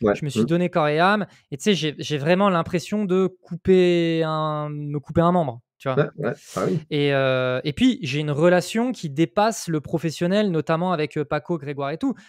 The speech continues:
Speaker 2: Comme je t'ai dit, tu vois, Grégoire, c'est, je l'ai connu avant Germinal, heu, on se connaît depuis des années, heu, on a une relation qui, heu, dépasse le cadre professionnel. Il y a un truc très personnel, heu,
Speaker 1: Clairement.
Speaker 2: heu, enfin bref,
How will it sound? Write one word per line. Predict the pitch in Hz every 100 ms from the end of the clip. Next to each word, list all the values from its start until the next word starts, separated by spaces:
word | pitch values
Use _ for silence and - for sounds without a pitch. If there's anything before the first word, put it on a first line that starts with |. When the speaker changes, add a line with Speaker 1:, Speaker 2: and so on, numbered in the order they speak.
| _
Speaker 2:
Comme | 151 143
je |
t'ai | -
dit, | 285
tu | 202
vois, | 165
Grégoire, | 135 151 208 208
c'est, | - 190
je | 131
l'ai | 135
connu | 170 165 147
avant | 135
Germinal, | 127 131 143 196 220 220 196
heu, | 139 - - -
on | 151
se |
connaît | - 151
depuis | - 139
des | 131
années, | 151 180 220 226 220 202
heu, | 139 143 - 143
on | 143
a |
une | 139
relation | 147 143 220 226
qui, | - 208 214
heu, | 147 127 127
dépasse | 127 160 196 196 -
le | 156
cadre | 160 151
professionnel. | 151 165 180 254 302 185
Il |
y | 135
a |
un | 131
truc | - 185
très | - 156
personnel, | 151 - 147 165 208 214 202
heu, | 143 - - -
Speaker 1:
Clairement. | 180 214 160
Speaker 2:
heu, | 131 127 127 123 123 123
enfin | 120 160
bref, | 147 -